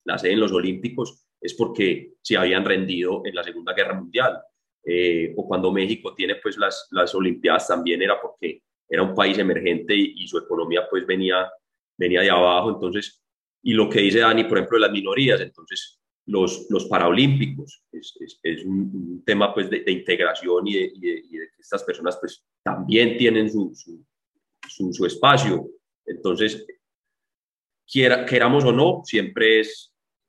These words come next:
siempre es en pro de, de que seamos más,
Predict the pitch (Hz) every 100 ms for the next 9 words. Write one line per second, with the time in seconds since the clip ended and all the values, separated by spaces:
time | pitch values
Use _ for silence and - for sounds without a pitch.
0 | _ - 95 92 110 110 107 - 113 110
1 | 110 - 120 123 139 - - _ _ _
2 | 95 92 80 - - _ 95 92 - 92
3 | 92 90 101 110 110 104 110 107 - -
4 | -